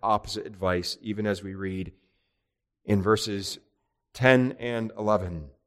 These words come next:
And the young men that were grown up with him spake unto him, saying, "Thus shalt thou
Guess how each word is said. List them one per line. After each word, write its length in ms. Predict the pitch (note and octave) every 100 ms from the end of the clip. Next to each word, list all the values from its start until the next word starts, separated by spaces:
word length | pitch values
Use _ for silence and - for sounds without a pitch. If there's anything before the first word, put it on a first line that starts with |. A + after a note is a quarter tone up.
| _ _ _ _ _ _ _ _ _ _ - _ _ _ _ -
And 100 | G#2
the 40 |
young 260 | B2 D3 D3
men 220 | C#3+ C#3
that 160 | C3 C#3+
were 140 | B2
grown 340 | G2 C3+ C#3
up 160 | C#3 C3+
with 160 | B2 A#2+
him 160 | G#2+
spake 400 | - - C#3 C#3
unto 160 | B2+ A2+
him, 240 | A2 G#2+
saying, 380 | - B2 A2 G2 - _ _ _
"Thus 240 | G#2+ D#3
shalt 400 | - - D3+ C#3
thou 400 | D3 C3+ C3 A#2